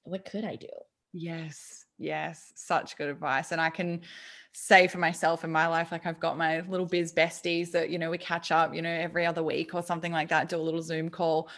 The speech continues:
Speaker 2: We had it just before this, actually, and it's always so
Speaker 1: Mm-hmm.
Speaker 2: good. But some of the best things and that I've gone for in my life and in business have come from conversations like that, where outside perspective, like,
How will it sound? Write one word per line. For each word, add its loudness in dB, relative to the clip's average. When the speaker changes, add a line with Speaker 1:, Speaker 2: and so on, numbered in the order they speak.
Speaker 2:
We 4
had 6
it 0
just 4
before 4
this, 2
actually, 0
and -2
it's -6
always -2
so 2
Speaker 1:
Mm-hmm. -4
Speaker 2:
good. 0
But 6
some 8
of 4
the 2
best 2
things 0
and -6
that 6
I've 6
gone 2
for 2
in 6
my 8
life 0
and -4
in -2
business -2
have -2
come 0
from -4
conversations -2
like -2
that, 4
where 2
outside 6
perspective, -4
like, 2